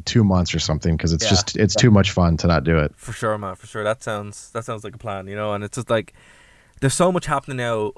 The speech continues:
Speaker 2: on Wrestle View that there's no excuse not to. You guys
Speaker 1: Absolute-
Speaker 2: are everywhere. You guys are everywhere. You're on YouTube. You're on Twitch. All that kind of stuff. So it's, it's great.
Speaker 1: It's fun. I enjoy it.
Speaker 2: So
Speaker 1: And thanks for having me. I appreciate it.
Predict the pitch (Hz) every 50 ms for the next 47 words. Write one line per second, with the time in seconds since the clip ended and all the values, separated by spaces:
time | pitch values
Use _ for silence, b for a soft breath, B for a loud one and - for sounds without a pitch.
0 | _ _ _ _ - - 123 123 120 117 113 110 - 117 101 107 104 101 101 101
1 | 95 90 92 - - 101 98 95 92 87 - - - - 120 120 120 113 104 101
2 | - 110 98 - - 107 80 78 - - 82 73 - - - - - - - -
3 | - - _ _ - - - _ - - - - - - 120 131 127 107 - 113
4 | 107 104 98 92 82 73 - _ - 117 107 113 107 107 101 95 95 98 104 107
5 | 113 127 147 156 - - 156 147 143 139 127 123 113 107 - - 139 135 131 127
6 | - - - - B B B B B B B B B - 127 131 123 110 113 -
7 | 104 95 95 - 98 90 - - - 101 92 95 95 92 87 - - - _ -
8 | - - - - - 98 85 82 - _ _ _ _ _ _ _ _ _ _ _
9 | _ _ _ _ _ _ _ _ _ _ _ _ _ _ _ _ - - - -
10 | 101 90 80 73 73 - 95 95 92 78 82 78 76 73 - B B B B -
11 | 160 160 - 143 151 139 - 120 123 151 - _ - 80 85 87 - 131 143 -
12 | 82 76 80 -